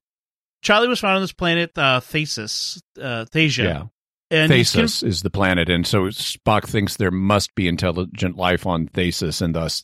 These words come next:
Speaker 2: Thasians.
Speaker 1: Right. And Thasians were known in legend, but nobody really believes that they existed.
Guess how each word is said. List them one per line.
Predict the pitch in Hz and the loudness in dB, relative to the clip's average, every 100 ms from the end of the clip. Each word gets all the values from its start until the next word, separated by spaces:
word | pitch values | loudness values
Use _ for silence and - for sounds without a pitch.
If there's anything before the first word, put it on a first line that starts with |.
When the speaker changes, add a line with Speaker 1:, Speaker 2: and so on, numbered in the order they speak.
| - | 0
Speaker 2:
Thasians. | 147 131 90 60 52 - - _ - | 2 2 -2 -8 -12 -16 -16 _ -8
Speaker 1:
Right. | 147 147 120 180 | -2 0 0 0
And | 175 175 | 0 4
Thasians | 247 262 269 226 | 2 2 0 0
were | 208 202 185 _ | 2 2 0 _
known | 190 233 262 | 0 0 2
in | 214 175 | 0 2
legend, | 185 214 151 131 117 117 | 4 2 0 -4 -4 -8
but | 151 | -6
nobody | 175 185 180 | -2 -2 -2
really | 160 156 | 0 0
believes | 139 147 147 | 0 -2 -2
that | 127 | -4
they | 120 | -8
existed. | 117 160 185 - 110 | -8 -10 -12 -12 -14